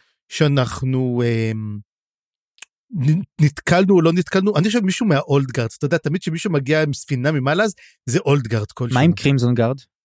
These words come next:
Speaker 2: אולי זה החבר'ה שזה שבדיוק הגיעו? משמר הארגמן?
Speaker 1: אני לא חושב, כי הם, כי הם מגיעים על ידי ספינה שהיא ספינה, אה, מלזנית, הם מגיעים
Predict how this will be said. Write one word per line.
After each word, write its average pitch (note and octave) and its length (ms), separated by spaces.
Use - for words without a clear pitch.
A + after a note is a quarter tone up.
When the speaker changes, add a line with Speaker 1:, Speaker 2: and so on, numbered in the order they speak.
Speaker 2:
אולי C#3 220
זה E3 100
החבר'ה D3+ 360
שזה C3 420
שבדיוק B2+ 400
הגיעו? A#2 280
משמר B2+ 200
הארגמן? A#2 500
Speaker 1:
אני D3 140
לא E3+ 80
חושב, G#3+ 260
כי - 140
הם, F3 140
כי F3 100
הם D#3 60
מגיעים D3+ 280
על G3 80
ידי D#3 180
ספינה D3+ 420
שהיא - 160
ספינה, D3+ 440
אה, C3+ 240
מלזנית, C#3 720
הם B2 80
מגיעים C3+ 300